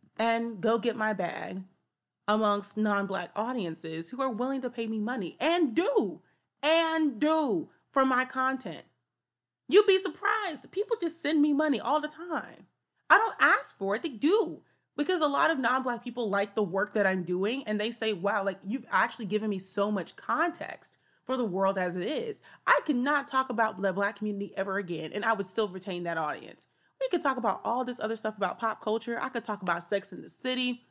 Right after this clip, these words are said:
and all these hit T V shows and celebrity gossip and be just as popular, if not more so.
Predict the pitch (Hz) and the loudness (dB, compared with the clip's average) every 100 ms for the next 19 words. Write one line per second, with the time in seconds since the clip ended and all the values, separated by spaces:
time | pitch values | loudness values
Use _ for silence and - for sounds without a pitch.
0 | _ _ _ - - 220 220 202 226 214 | _ _ _ -20 -6 -2 0 2 2 0
1 | 202 226 - 247 226 247 247 - 240 240 | -2 -2 -2 -2 -2 -2 -2 0 0 2
2 | 240 240 240 - - 220 - 214 226 233 | 2 0 -4 -12 -4 -2 0 2 4 4
3 | 233 220 220 226 - 233 - - - 294 | 0 2 2 2 0 -2 -4 -4 2 6
4 | 320 233 - 302 320 285 233 - 233 233 | 6 4 2 0 0 -4 -6 0 2 4
5 | 233 214 214 294 285 302 285 214 208 285 | 4 2 2 0 2 2 0 -4 0 4
6 | 320 214 - 170 120 - | 6 4 0 -4 -6 -10